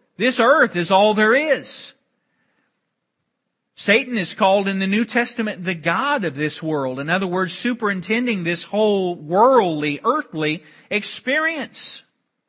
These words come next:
This worldly system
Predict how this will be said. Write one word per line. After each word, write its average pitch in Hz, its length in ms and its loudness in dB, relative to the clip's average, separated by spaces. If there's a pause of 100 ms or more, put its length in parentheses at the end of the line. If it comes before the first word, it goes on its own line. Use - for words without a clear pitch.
(1200)
This 185 160 -4
worldly 240 460 6
system 262 760 -4